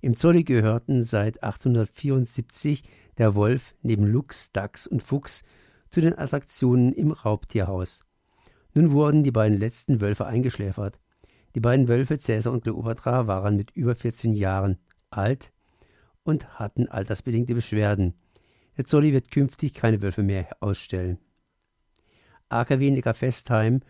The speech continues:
vor erneutem Anfahren. N B W will das A K W Neckarwestheim am Freitagabend, dreizehnten September, wieder anfahren, obwohl bei der aktuellen Revision Risse in hunderteinundneunzig Rohren gefunden wurden,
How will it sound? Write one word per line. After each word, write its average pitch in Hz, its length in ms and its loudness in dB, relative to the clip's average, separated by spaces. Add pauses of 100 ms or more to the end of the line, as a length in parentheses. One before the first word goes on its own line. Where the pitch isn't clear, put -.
(260)
vor - 240 -2
erneutem 107 460 2
Anfahren. 101 680 -2 (540)
N 123 160 2
B 135 140 2
W 143 240 2
will 131 80 0
das 120 200 -2
A 113 140 -6
K 113 120 -2
W 120 120 2
Neckarwestheim 110 880 -2 (420)
am 131 160 2
Freitagabend, 117 840 -4
dreizehnten 110 640 -4
September, 113 560 0
wieder 120 180 0
anfahren, 98 560 -2 (540)
obwohl 110 640 0
bei 120 240 -4
der 107 180 -4
aktuellen 123 440 -2
Revision 110 540 0
Risse 117 460 -2 (380)
in 117 180 2
hunderteinundneunzig 117 1040 0
Rohren 104 260 0
gefunden 113 460 -4
wurden, 104 380 0